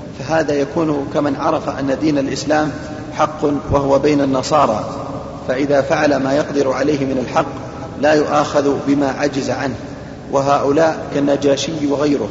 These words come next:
وقد أنزل الله في هؤلاء الآيات من كتابه كقوله تعالى: "وإن من أهل الكتاب لمن يؤمن بالله وما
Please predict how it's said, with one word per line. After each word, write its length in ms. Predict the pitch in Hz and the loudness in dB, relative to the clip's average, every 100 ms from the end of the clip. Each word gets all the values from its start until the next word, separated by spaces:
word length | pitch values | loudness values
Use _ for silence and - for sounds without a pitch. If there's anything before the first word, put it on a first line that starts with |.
| - - - - - | -8 -12 -12 -12 -6
وقد 260 | 127 135 - | -2 -2 0
أنزل 320 | 165 147 147 | -2 2 2
الله 340 | 147 160 135 131 | 2 2 0 -4
في 100 | 135 | -4
هؤلاء 460 | 135 131 139 151 | -2 -2 0 0
الآيات 480 | 135 131 135 147 135 | -2 -2 0 0 -2
من 160 | 131 127 - | -4 -6 -6
كتابه 520 | 123 143 135 131 127 - - | -2 -2 0 -4 -6 -8 -6
كقوله 420 | 127 156 143 127 123 | -2 0 0 -2 -2
تعالى: 440 | 135 147 143 139 - - - - - - | 0 2 2 0 -4 -10 -10 -12 -12 -6
"وإن 400 | 123 156 147 139 | 0 2 2 0
من 140 | 135 131 | -2 -2
أهل 200 | 139 127 127 | -4 -4 -6
الكتاب 460 | - - 139 127 | -6 0 2 2
لمن 360 | 131 127 127 127 | 0 -2 -2 -2
يؤمن 280 | 131 131 127 123 | -4 -4 -4 -4
بالله 420 | 127 127 127 123 | -4 0 0 0
وما 400 | 127 127 127 127 | -2 -2 0 0